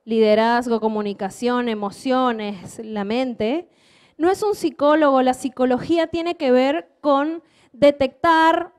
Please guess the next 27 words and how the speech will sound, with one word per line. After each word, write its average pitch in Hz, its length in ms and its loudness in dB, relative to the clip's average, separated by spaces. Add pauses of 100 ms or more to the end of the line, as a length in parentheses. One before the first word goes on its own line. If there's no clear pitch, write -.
patrones 320 1040 0
en 247 140 -4
el 233 160 -2
pasado, 285 1040 0 (480)
eh, 202 420 0
que 233 200 0
por 226 140 2
ahí 277 240 0
estás - 260 -8
arrastrando 302 600 -2
hasta 311 160 -8
el 240 80 -6
día 269 180 0
de 226 140 0
hoy 233 300 4
y 277 60 -8
que 214 120 -8
no 226 100 -4
te 226 80 -12
están 262 220 -6
funcionando. 226 800 -2 (260)
Por 262 140 -2
ahí 294 100 2
pueden 311 220 0
ser 285 220 -6
traumas 277 840 0
o 240 340 0